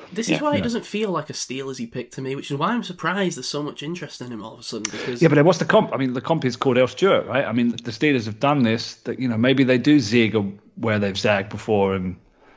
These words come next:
Speaker 3: I mean, you can definitely, I reckon you could design an offense around this guy. You've got a good running back, good defense. It's possible. I mean,
Speaker 1: Yeah.
Speaker 3: you know, it, it, accuracy is an issue,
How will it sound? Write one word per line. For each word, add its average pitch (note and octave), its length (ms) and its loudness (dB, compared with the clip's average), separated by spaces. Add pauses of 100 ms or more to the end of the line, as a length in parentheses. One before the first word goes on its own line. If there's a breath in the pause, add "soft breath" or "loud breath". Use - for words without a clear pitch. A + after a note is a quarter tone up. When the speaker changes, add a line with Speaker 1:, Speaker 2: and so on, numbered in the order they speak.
(140 soft breath)
Speaker 3:
I C#3+ 40 2
mean, D3+ 100 6
you D3 60 0
can C#3+ 120 2
definitely, A2+ 680 0
I D3 80 2
reckon C3 300 0
you G#2+ 60 -6
could D3 260 -2
design A2 340 -2
an G2 80 -4
offense G#2 380 -6
around G2 200 0
this G2+ 120 -4
guy. G2 320 2
You've G2+ 220 -2
got A2+ 120 0
a G#2 40 -4
good A2 200 2
running A2 260 4
back, G#2 260 2
good A2 140 0
defense. A2 600 -2 (220)
It's B2 140 -2
possible. F2+ 460 0
I - 40 -8
mean, G2 120 2
Speaker 1:
Yeah. B2+ 80 0 (1000 loud breath)
Speaker 3:
you A#2 80 2
know, F2 120 0 (440)
it, B2+ 200 0 (140)
it, C#3 340 2
accuracy A#2+ 560 0
is G#2 100 -4
an G2+ 100 -6
issue, - 280 -12